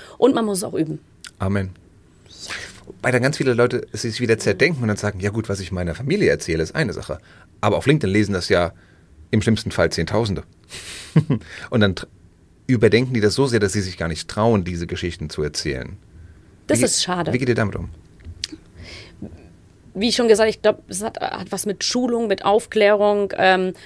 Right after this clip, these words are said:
Speaker 1: auch mit Feedback zu tun.
Speaker 2: Mhm.
Speaker 1: Wir geben auch immer wieder die Möglichkeit, dass man Beiträge, bevor sie live gehen,
Speaker 2: Mhm.
Speaker 1: einfach nochmal ge-, durchschickt, ein-, wenn dann mit der Community besprecht oder mit uns, mit dem Kernteam,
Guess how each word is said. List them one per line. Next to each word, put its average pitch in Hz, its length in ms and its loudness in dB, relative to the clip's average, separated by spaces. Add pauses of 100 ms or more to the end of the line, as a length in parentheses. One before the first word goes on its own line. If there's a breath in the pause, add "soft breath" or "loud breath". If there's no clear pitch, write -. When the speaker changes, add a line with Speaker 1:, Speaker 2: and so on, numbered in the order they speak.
Speaker 1:
auch 202 160 2
mit 208 180 2
Feedback - 560 0
zu - 140 -6
tun. 220 380 0
Speaker 2:
Mhm. 185 60 0
Speaker 1:
Wir 214 80 8
geben 208 220 2
auch 202 80 -4
immer 233 240 0
wieder 202 160 0
die 196 100 -4
Möglichkeit, 202 600 0
dass 196 120 -6
man 190 160 0
Beiträge, 214 460 0
bevor 196 340 0
sie 185 160 0
live 202 400 0
gehen, 196 260 2
Speaker 2:
Mhm. 214 40 -4 (340 loud breath)
Speaker 1:
einfach 220 280 -2
nochmal 202 300 -2
ge-, - 100 -12 (120)
durchschickt, 277 760 2
ein-, 220 240 0
wenn 226 240 2
dann 233 120 4
mit 202 120 2
der 202 80 4
Community 269 460 4
besprecht - 460 -2
oder 196 140 2
mit 196 160 -2
uns, 247 320 0
mit 220 140 -2
dem - 40 -8
Kernteam, 214 520 -2